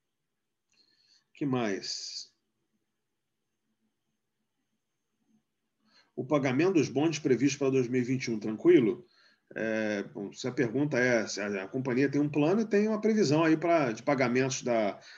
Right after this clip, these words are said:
da recuperação judicial, inclusive o dos bondes, né, que, que tem que ser pago e, assim, tá tudo previsto, né? E sendo homologado o aditivo do plano de recuperação judicial, absolutamente tá tudo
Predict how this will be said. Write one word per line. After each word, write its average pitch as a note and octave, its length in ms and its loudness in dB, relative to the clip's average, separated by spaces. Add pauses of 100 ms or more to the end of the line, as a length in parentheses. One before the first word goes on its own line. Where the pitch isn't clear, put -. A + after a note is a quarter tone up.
(100)
da B2 100 -4
recuperação A#2+ 600 -2
judicial, D3+ 680 0 (320)
inclusive E3+ 560 6
o G#3+ 60 0
dos A#3 180 2
bondes, F3+ 440 2
né, B2+ 260 -2
que, A2 500 0
que G#2+ 140 -8
tem A#2 100 -4
que C3 80 -6
ser G#3+ 120 -4
pago G3+ 420 -2
e, A#3 200 -4
assim, C3+ 160 -4
tá B2 140 -4
tudo E3+ 160 -8
previsto, F3+ 540 2
né? D3+ 260 -4 (480)
E G#2+ 1120 4
sendo C#3+ 240 0
homologado B2 540 2
o - 20 2
aditivo A#2 320 -2
do G#2 40 -6
plano A2+ 140 -2
de A2+ 60 -6
recuperação D3+ 500 -2
judicial, G#3+ 460 -4 (260)
absolutamente F3 460 -4
tá F3+ 100 -4
tudo G3+ 480 -2